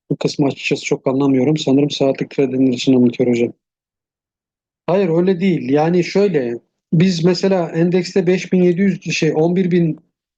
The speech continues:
on bin yedi yüzde şu bölgede stop olun dedik. Tekrar yani saatlik grafiklere göre endeks hareket ediyor.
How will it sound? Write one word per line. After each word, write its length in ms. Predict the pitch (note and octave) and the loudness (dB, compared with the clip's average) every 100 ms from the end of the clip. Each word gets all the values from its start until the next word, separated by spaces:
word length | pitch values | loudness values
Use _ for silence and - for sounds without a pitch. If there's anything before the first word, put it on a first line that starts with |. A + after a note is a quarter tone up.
| _ _ _ _ - | _ _ _ _ -2
on 220 | F3 F#3 | 0 0
bin 120 | F3+ | 0
yedi 240 | D#3+ D#3+ | 0 2
yüzde 280 | F#3+ D#3 C3+ | 0 2 -2
şu 220 | C3+ E3+ | -2 0
bölgede 400 | E3+ D#3 D#3 F#3+ | 0 0 0 0
stop 320 | G3+ - F3+ D#3 | -2 -2 0 0
olun 220 | C3+ B2 | -2 -2
dedik. 340 | A#2+ A2+ - _ _ _ _ _ _ _ _ _ - | -4 -6 -10 _ _ _ _ _ _ _ _ _ -2
Tekrar 600 | F#3+ G3 F#3+ G#3+ - _ _ _ | -2 0 -2 -2 -6 _ _ _
yani 240 | C#3+ C3 A#2+ | -2 -2 -2
saatlik 720 | - D3 D3 E3+ - - _ _ | 0 -2 -2 -4 -6 -14 _ _
grafiklere 540 | C3+ D3 - - D#3+ F3 | -2 -2 -4 -2 0 2
göre 180 | E3+ C#3+ | 2 0
endeks 340 | C3+ B2+ - | 0 -4 -2
hareket 300 | C3 B2+ B2+ | -2 -2 -4
ediyor. 360 | A#2+ D#3 G3+ | -2 0 0